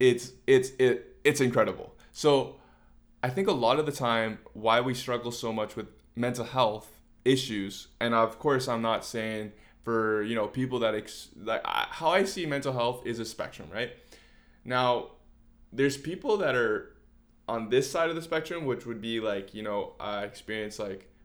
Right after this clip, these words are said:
my daily dosage of, you know, depression or anxiety or stress, and, you know, it's, it's very much,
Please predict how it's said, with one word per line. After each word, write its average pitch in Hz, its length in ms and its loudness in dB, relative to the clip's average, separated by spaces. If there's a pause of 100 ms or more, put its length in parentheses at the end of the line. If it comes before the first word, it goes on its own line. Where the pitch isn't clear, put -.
(120)
my 110 140 -2
daily 110 340 -2
dosage 135 800 0
of, 104 340 -6
you 98 120 -12
know, 82 200 -10 (460)
depression 127 800 -2
or 65 100 -12
anxiety 117 640 2
or - 80 -10
stress, 131 560 2
and, 98 180 -14 (560)
you 110 100 -12
know, 107 280 -2
it's, 131 300 -4 (140)
it's 127 140 -2
very 143 280 4
much, 135 380 -2